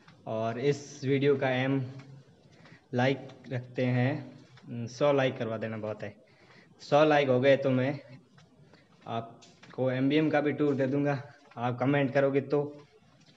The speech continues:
और इस college के बारे में पूरी जानकारी आपको दे दूँ, कैसे admission लेना है, कैसा college है, Rating वगैरह कैसी है, ठीक है ना। यही scene है। और इधर swimming pool जो अभी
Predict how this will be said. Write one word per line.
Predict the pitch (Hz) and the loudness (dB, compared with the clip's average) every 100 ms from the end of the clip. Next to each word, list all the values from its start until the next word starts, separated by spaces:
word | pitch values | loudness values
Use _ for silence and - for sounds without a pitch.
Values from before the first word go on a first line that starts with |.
| - | -14
और | 120 110 113 113 | -6 -6 -4 -6
इस | 135 - | -8 -2
college | 131 139 127 | 0 0 0
के | 135 | -4
बारे | 131 | -4
में | 131 | -6
पूरी | - 147 131 | -6 -6 -2
जानकारी | 131 131 127 | 0 2 2
आपको | 123 123 | 2 2
दे | 117 | -2
दूँ, | 110 | -2
कैसे | 120 120 120 123 120 | 2 4 4 2 2
admission | 123 127 131 131 | 4 4 4 2
लेना | 127 123 | 2 2
है, | 123 131 - - _ - - - _ 131 | 0 -4 -14 -20 _ -20 -20 -20 _ -8
कैसा | 127 143 | -2 -2
college | 135 131 131 127 | 0 0 2 2
है, | 135 131 - | 0 0 -6
Rating | 120 117 135 127 | -6 -2 0 0
वगैरह | 120 127 123 | 0 -2 -2
कैसी | 123 123 123 | -4 -2 0
है, | 127 127 - - _ _ - - - | 0 -2 -8 -20 _ _ -20 -20 -12
ठीक | 127 120 | -6 -2
है | 127 | 0
ना। | 131 123 - - - _ _ _ _ - - - - - - - _ - _ _ | -2 -4 -14 -20 -20 _ _ _ _ -20 -20 -20 -20 -20 -20 -20 _ -20 _ _
यही | 147 175 | 4 4
scene | 170 180 180 | 6 4 4
है। | 175 170 - | 4 2 -2
और | - 135 127 131 | -2 0 0 0
इधर | 151 151 160 147 120 - | 2 4 4 4 -2 -10
swimming | - 139 156 147 | -4 0 0 0
pool | 156 147 117 - | -2 -4 -6 -12
जो | 123 135 | -4 -2
अभी | 131 135 | 2 2